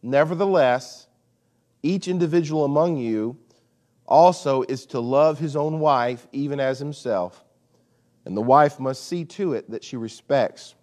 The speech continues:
her husbands." Let's pray. Dear gracious Heavenly Father, thank you for today. Lord, I pray that you would just bless this service, Lord.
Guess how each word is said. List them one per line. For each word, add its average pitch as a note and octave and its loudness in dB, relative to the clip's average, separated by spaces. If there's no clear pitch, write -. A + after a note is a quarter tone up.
her G#2+ -10
husbands." F#2+ -6
Let's G2+ -12
pray. - -20
Dear F3 -6
gracious E3+ 0
Heavenly C3 -4
Father, E2+ -8
thank F3 -8
you E3 -10
for D3+ -10
today. F#2 -8
Lord, D3+ 4
I C#3+ 8
pray E3+ 2
that D3+ -4
you D#3+ -6
would C#3+ -6
just B2 -14
bless D#3 -6
this D3+ -14
service, F2 -12
Lord. F2 -18